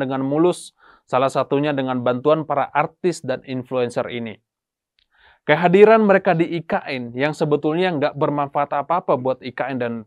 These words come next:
kita tentunya. Kesannya tidak lebih dari sekedar balas jasa atau bantuan mereka di kontestasi Pilpres dua ribu dua puluh empat dan Pilkada nantinya. Jika memang I K N sudah berjalan on the track,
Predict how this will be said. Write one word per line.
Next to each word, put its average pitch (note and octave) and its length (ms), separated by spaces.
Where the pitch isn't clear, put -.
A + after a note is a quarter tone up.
kita E3+ 320
tentunya. A#2+ 540
Kesannya F#3+ 480
tidak F3 320
lebih F3+ 160
dari F3+ 160
sekedar D#3 320
balas D3 320
jasa D3 480
atau F3 480
bantuan D3 640
mereka F3 480
di C#3 240
kontestasi C#3+ 640
Pilpres F#3 480
dua D3 160
ribu C#3 160
dua C#3 160
puluh C#3+ 160
empat D#3 160
dan C3 200
Pilkada C#3+ 600
nantinya. B2+ 480
Jika D3 240
memang F#3 400
I E3 160
K F3 160
N F#3 160
sudah D3+ 160
berjalan D3+ 560
on D#3 80
the D#3 160
track, C3 240